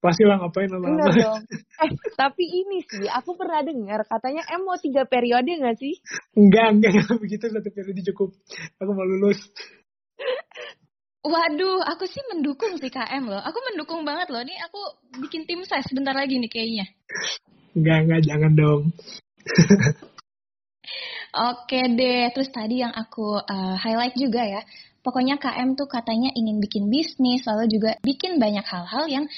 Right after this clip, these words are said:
Speaker 3: bermanfaat untuk orang lain di sekitarnya. Terus untuk Kak Di sendiri, ingin fokus untuk lulus kuliah,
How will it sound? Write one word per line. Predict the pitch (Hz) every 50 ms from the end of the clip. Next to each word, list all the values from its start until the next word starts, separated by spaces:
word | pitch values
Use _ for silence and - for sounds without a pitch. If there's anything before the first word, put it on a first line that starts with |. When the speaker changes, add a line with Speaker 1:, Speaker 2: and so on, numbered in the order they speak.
| - - _
Speaker 3:
bermanfaat | 233 220 220 220 214 208 220 - 214 233 -
untuk | 214 214 202 226 - -
orang | 196 196 190 202 220 240 254 - - - - - _
lain | - 214 208 208 208 214 220 226 226 220
di | 214
sekitarnya. | 214 - - 226 - 196 190 196 202 208 214 214 214 208 208 220
Terus | 226 226 226 -
untuk | 220 208 202 208 196 -
Kak | 208 - -
Di | 196 196
sendiri, | - - 202 190 190 185 - 208 247 302 339 - - - - - -
ingin | - 214 214 214 208 208 -
fokus | - 202 - - - 208 208 -
untuk | - 202 202 196 -
lulus | 208 202 202 202 - -
kuliah, | - 214 214 269 330 339 269 240 247 247 254